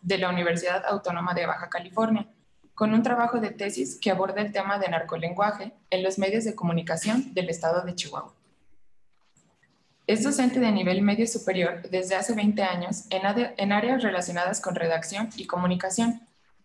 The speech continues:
así como docente en la Universidad Autónoma de Chihuahua desde hace quince años.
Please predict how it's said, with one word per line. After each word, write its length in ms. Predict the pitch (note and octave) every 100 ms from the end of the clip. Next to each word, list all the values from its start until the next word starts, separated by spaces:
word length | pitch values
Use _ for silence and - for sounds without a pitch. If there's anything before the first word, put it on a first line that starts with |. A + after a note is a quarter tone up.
| _
así 220 | G#3+ G#3+
como 240 | A3 B3 A3+
docente 580 | G3 - G3+ G#3 A3+ G3
en 60 |
la 120 | F#3
Universidad 520 | F3+ F3 F3 F3+ F3+ G3
Autónoma 460 | G#3 G#3+ A3 A3
de 100 | -
Chihuahua 640 | - F3 G3+ A3 C4+ - -
desde 240 | F3 E3+
hace 220 | E3 F3
quince 280 | - E3+ E3
años. 540 | D3 C#3+ - - -